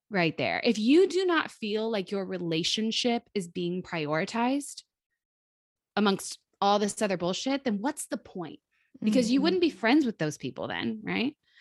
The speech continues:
Speaker 2: Mm-hmm.
Speaker 1: And so this is just a kudos to Andrew's family. I don't see that all the time. I don't see it in my own dynamic, not nuclear family, but there are some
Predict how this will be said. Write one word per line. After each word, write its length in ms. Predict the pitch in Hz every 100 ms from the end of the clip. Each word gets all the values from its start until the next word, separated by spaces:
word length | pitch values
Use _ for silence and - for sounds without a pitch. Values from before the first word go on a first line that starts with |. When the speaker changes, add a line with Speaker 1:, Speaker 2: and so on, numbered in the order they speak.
| -
Speaker 2:
Mm-hmm. 160 | 208 208
Speaker 1:
And 180 | 247 262
so 360 | 269 262 247 - _ _ _ - -
this 120 | 262
is 100 | 277 247
just 180 | 247
a 40 | 214
kudos 560 | - 247 226 208 202
to 100 | -
Andrew's 400 | - 190 196 -
family. 340 | 190 185 180 -
I 140 | 185 175
don't 300 | 208 240 277
see 420 | - - - 190 175
that 240 | 156 139 _
all 180 | 156 147
the 100 | -
time. 440 | - 175 - 233 - _ _ -
I 40 | 190
don't 160 | 233
see 200 | - 254
it 220 | 202 - _ _ _ _ _ _ -
in 120 | 185
my 180 | 165 156
own 500 | 185 233 185 151 - -
dynamic, 680 | 165 139 117 73 92 104 104
not 260 | 123 117
nuclear 420 | - 143 - 78 95
family, 380 | - 87 92
but 160 | - -
there 180 | 226 -
are 40 | 185
some 340 | - -